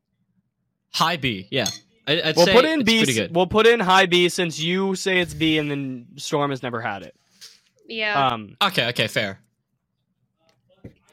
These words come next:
Speaker 2: um, but I think that is the top tier of fast food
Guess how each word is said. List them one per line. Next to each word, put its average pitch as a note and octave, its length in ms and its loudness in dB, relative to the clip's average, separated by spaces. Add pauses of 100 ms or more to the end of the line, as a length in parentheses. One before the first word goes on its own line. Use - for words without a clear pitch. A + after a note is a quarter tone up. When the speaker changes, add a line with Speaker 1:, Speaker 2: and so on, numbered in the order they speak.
(200)
Speaker 2:
um, D#3 280 4
but F3+ 340 4
I F#3 200 6
think B3 280 0
that G#3+ 160 4
is G#3 160 0
the F3 200 -4
top E3 540 2 (140)
tier E3+ 500 -2 (340)
of D3+ 140 -2
fast D#3 320 4
food C3+ 300 -2